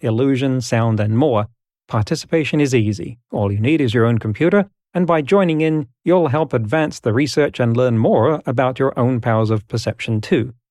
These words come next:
There's a link to it and to Anil's book, Being You,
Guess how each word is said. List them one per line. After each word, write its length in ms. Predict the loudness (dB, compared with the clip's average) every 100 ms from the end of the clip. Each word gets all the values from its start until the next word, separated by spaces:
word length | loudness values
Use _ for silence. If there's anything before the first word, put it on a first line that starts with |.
| _ _ _ 0
There's 200 | 0 2
a 60 |
link 200 | 0 0
to 160 | 0 0
it 160 | 0 -4
and 240 | -2 -2 0
to 180 | -2 0
Anil's 340 | 0 0 -2
book, 300 | 0 -2 -4 -12 -4
Being 340 | -2 0 2
You, 320 | 2 2 2